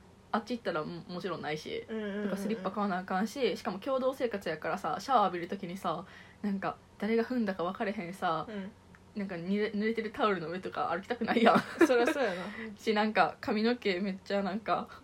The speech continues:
Speaker 1: 落ちてるみたいな、ちょっと嫌やん。
Speaker 2: そうそうそうそう。
Speaker 1: 潔癖じゃないけど、
Speaker 2: うん。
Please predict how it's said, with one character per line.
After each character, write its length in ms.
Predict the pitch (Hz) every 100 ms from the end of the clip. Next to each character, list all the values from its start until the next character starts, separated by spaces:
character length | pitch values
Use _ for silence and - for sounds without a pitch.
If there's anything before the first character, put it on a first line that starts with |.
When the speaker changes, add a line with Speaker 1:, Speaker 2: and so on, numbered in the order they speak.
| -
Speaker 1:
落 100 | 226
ち 40 | -
て 120 | 208
る 80 | 233
み 80 | 196
た 60 |
い 20 |
な、 80 | -
ち 20 |
ょ 40 | 349
っ 20 |
と 80 | -
嫌 240 | 320 -
や 120 | 226
ん。 80 | 226
Speaker 2:
そ 120 | 233
う 20 | 220
そ 80 |
う 60 | 214
そ 160 | - 208
う 20 |
そ 60 |
う。 60 | 202
Speaker 1:
潔 180 | 330 190 226
癖 220 | 466 539
じ 80 | 370
ゃ 40 |
な 120 | 202
い 80 | 214
け 100 | 220
ど、 120 | 175
Speaker 2:
う 100 | 170
ん。 120 | 202